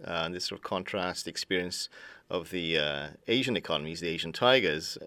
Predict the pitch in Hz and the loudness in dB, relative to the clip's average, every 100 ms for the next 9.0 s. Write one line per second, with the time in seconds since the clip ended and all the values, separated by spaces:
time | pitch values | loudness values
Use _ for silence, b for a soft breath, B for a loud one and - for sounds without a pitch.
0 | - 92 92 78 76 78 76 82 - 120 | 0 0 2 0 0 0 -2 -2 2 2
1 | 123 98 82 82 80 78 82 85 85 85 | 2 0 2 2 2 0 -2 -6 -8 -10
2 | 80 82 76 - - 78 78 78 78 80 | -8 -6 -6 -6 -4 -2 0 -4 -4 -6
3 | 73 73 73 80 78 - 71 69 95 - | -6 -8 -6 -6 -4 -4 -6 -8 -14 -10
4 | - 110 127 131 - 165 160 - 233 - | 2 8 8 6 0 0 0 0 -4 0
5 | 143 107 104 104 92 95 - 95 87 85 | 0 2 -2 0 2 2 0 -2 -2 -6
6 | 82 - 92 87 87 87 92 104 110 101 | -6 0 2 0 -6 -8 0 4 4 2
7 | 87 82 80 92 80 85 80 78 82 - | 0 -4 -4 -2 -2 -2 -2 0 -2 -2
8 | 85 78 80 80 80 - 95 80 78 | -4 0 0 0 -4 -6 -6 -4 -4